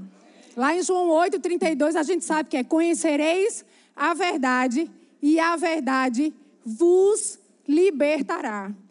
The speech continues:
E só existe uma verdade, que é a verdade da palavra. Nenhuma outra pessoa ou coisa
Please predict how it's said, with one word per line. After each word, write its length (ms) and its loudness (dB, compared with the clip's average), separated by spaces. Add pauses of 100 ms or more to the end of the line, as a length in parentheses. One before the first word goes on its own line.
(240)
E 140 0
só 260 0
existe 580 2
uma 360 0
verdade, 760 -4 (300)
que 220 2
é 240 2
a 60 2
verdade 640 0
da 160 0
palavra. 760 -2 (340)
Nenhuma 760 2
outra 220 0 (600)
pessoa 680 2
ou 180 2
coisa 540 0